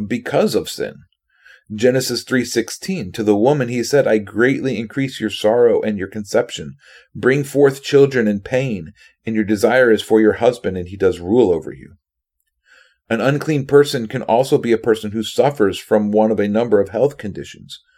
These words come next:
whether it's tzara'ot or leprosy,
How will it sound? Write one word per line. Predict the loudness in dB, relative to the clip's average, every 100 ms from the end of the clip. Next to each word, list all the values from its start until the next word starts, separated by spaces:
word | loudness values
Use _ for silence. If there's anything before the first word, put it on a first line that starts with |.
| _ _ _
whether | 2 4 4
it's | 2 2
tzara'ot | 6 6 8 6 4 0
or | 0 2 0 -2
leprosy, | 0 0 0 -6 -6 -12